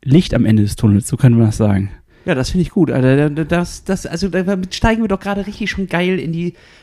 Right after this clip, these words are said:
Speaker 2: Countdown-Woche vier ein. Es sind quasi nur noch vier Wochen bis zu unserem,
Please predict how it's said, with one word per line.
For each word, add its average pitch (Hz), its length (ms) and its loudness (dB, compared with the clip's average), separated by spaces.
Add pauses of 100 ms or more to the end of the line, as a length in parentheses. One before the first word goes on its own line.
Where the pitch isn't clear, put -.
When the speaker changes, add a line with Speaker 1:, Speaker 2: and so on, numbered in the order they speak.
(280)
Speaker 2:
Countdown-Woche 143 920 -2
vier - 420 -2
ein. 120 180 -4
Es 120 120 -6
sind 175 180 -2
quasi 165 400 -4
nur 160 180 -2
noch 170 200 -4
vier 220 420 -4
Wochen 135 360 -2 (400)
bis 160 160 -4
zu 147 140 -6
unserem, 127 600 -2